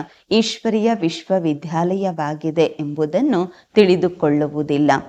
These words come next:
ಈಗ ಏನ್ ಹೆಸರಿಡಬೇಕು ಮನುಷ್ಯರು ತಕ್ಷಣ ತಿಳಿದುಕೊಳ್ಳಲು? ಹೇಗೆ ಮನುಷ್ಯರಿಗೆ ತಿಳಿಸುವುದು ಇದು ವಿಶ್ವವಿದ್ಯಾಲಯವೆಂದು? ವಿಶ್ವದಿಂದ ವಿಶ್ವವಿದ್ಯಾಲಯ ಎಂಬ ಅಕ್ಷರ ಬರುವುದು. ವಿಶ್ವ ಅಂದ್ರೆ ಅರ್ಥ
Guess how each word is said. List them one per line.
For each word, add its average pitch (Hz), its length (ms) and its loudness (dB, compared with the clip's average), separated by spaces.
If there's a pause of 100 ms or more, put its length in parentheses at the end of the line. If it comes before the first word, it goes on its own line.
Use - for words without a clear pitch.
(400)
ಈಗ 403 180 8
ಏನ್ 254 380 8
ಹೆಸರಿಡಬೇಕು 180 840 0
ಮನುಷ್ಯರು 175 600 -2
ತಕ್ಷಣ 185 580 -2
ತಿಳಿದುಕೊಳ್ಳಲು? 156 1300 0 (280)
ಹೇಗೆ 233 320 12
ಮನುಷ್ಯರಿಗೆ 196 760 2
ತಿಳಿಸುವುದು 160 880 0
ಇದು 190 260 -2
ವಿಶ್ವವಿದ್ಯಾಲಯವೆಂದು? 156 1700 0
ವಿಶ್ವದಿಂದ 233 840 2 (420)
ವಿಶ್ವವಿದ್ಯಾಲಯ 180 1120 2 (200)
ಎಂಬ 165 220 0 (120)
ಅಕ್ಷರ 156 500 -2
ಬರುವುದು. 151 840 0 (180)
ವಿಶ್ವ 247 440 4 (220)
ಅಂದ್ರೆ 214 280 6
ಅರ್ಥ 202 320 8